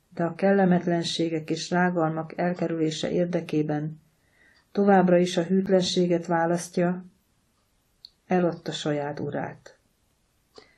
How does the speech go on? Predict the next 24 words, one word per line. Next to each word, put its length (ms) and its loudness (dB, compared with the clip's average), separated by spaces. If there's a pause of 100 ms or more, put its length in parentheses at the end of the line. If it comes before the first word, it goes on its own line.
(200)
Szégyent 480 4
hozott 340 0
Krisztus 440 0
nevére, 640 0 (760)
és 200 -4
az 120 -2
Antikrisztus 800 0
seregébe 580 -6
állt. 520 -10 (1400)
Az 140 -6
utolsó 560 4
nagy 260 2
nap 220 -6
is 200 -2
ebben 320 0
a 40 -4
seregben 680 -4
találja 440 -2
majd 240 -4
őt, 420 -6 (560)
az 140 -2
Isten 340 2
városán 580 2
kívül, 680 0